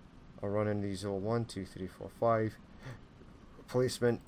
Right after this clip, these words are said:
give them a horse cart with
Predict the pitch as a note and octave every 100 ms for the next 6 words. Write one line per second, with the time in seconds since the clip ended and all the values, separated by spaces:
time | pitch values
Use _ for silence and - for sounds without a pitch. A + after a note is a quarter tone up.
0 | - - - - - A2+ G#2 G2 G#2 G2+
1 | G2+ G2 F#2 - - - - - - E2
2 | G#2 G2+ - - A2 G#2+ - - - -
3 | - F2 F2+ E2+ F2